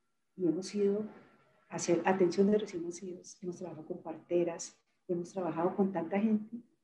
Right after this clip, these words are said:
Uno dice, cuando uno se da cuenta que puede dar algo más sin esperar recibir, eso también lo hace a uno grande. Yo creo que ese crecimiento como persona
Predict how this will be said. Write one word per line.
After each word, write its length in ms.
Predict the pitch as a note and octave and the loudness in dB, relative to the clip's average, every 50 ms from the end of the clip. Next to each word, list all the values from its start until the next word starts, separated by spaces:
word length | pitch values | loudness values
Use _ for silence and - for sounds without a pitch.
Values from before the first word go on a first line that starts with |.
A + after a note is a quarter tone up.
| _ _ _ - - - F3+ | _ _ _ -2 0 0 0
Uno 140 | F3 F#3 G3 | 0 0 0
dice, 320 | G3+ G3 - - G#3+ - - - - - | 0 -2 -2 -6 -6 -8 -8 -12 -4 0
cuando 240 | G3 F3 D#3+ D#3+ D3+ | 0 0 0 -2 -4
uno 260 | D3+ D#3 D#3+ E3+ G#3 | -4 -4 -2 -2 -2
se 120 | G#3 G#3+ | 0 -2
da 100 | F3+ - | -2 -2
cuenta 320 | - F#3+ F#3+ F#3+ G#3 G#3+ G#3+ | 0 0 0 0 0 -4 -6
que 240 | - F#3+ F3 F3 - - | -6 -6 -8 -8 -6 -2
puede 180 | - F#3 F3 F3+ | 2 4 6 8
dar 280 | F#3+ G3+ G3+ G#3 G#3 - | 8 8 6 6 4 4
algo 280 | G#3+ G#3+ G#3+ G#3 A3 | 6 6 6 8 8
más 380 | G#3+ G#3+ G3 F#3+ G3 F#3+ - - - - - | 6 8 6 6 4 0 -2 -6 -14 -20 -20
sin 240 | - - - F3+ E3 | -12 -6 -2 0 0
esperar 380 | D#3+ D#3 - - E3+ E3 E3 D#3+ | 0 0 0 -2 -2 0 0 0
recibir, 480 | F#3 G3 - G3 F3 E3 D#3+ F3 E3+ - - - _ _ _ | 0 -2 -2 -4 -4 -4 -4 -6 -6 -6 -10 -20 _ _ _
eso 180 | - G3 G3+ G#3+ | 2 4 4 6
también 280 | - G3 F3 E3+ E3 | 6 6 6 6 4
lo 60 | F3 F3+ | 4 2
hace 120 | - - | 2 4
a 40 | G3+ G3 | 2 4
uno 120 | F#3+ F#3 | 4 4
grande. 300 | F3+ F3 D#3 - - - _ | 4 2 2 0 -4 -8 _
Yo 100 | - - | -16 -8
creo 160 | - A3+ A3 | -2 -2 -2
que 240 | A3 A3+ G3+ F3 - _ _ _ _ _ _ - | 0 0 -4 -4 -4 _ _ _ _ _ _ 0
ese 300 | F#3+ F3 - - A3 G#3+ | 0 0 0 -2 -4 -2
crecimiento 600 | - G#3+ G3 - - - D#3+ F3+ F#3 F3+ G#3+ G#3 | 0 -2 -2 -2 -4 -8 -4 -4 -4 -4 -6 -10
como 220 | G#3+ G3+ F#3 - | -10 -10 -10 -10
persona 480 | - D#3 - - - F3 F3 F#3 G#3+ | -14 -16 -18 -16 -12 -10 -10 -10 -10